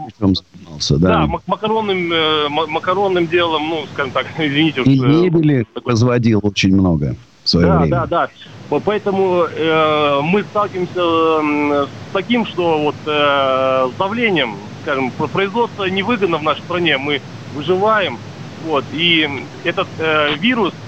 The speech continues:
Speaker 2: вот, показал очень наглядно, что мы даже маски не можем, э, произвести быстро. У нас вся покупательная способность за границей. Вот. Мне бы хотелось, чтобы
Speaker 1: Правильно.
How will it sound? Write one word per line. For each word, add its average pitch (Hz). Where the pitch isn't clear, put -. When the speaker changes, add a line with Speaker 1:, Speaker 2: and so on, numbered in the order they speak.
Speaker 2:
вот, 120
показал 185
очень 160
наглядно, 170
что 151
мы 156
даже 175
маски 208
не 175
можем, 165
э, 147
произвести 180
быстро. 170
У 131
нас 185
вся 208
покупательная 185
способность 180
за 165
границей. 175
Вот. 135
Мне 208
бы -
хотелось, 190
чтобы 160
Speaker 1:
Правильно. 180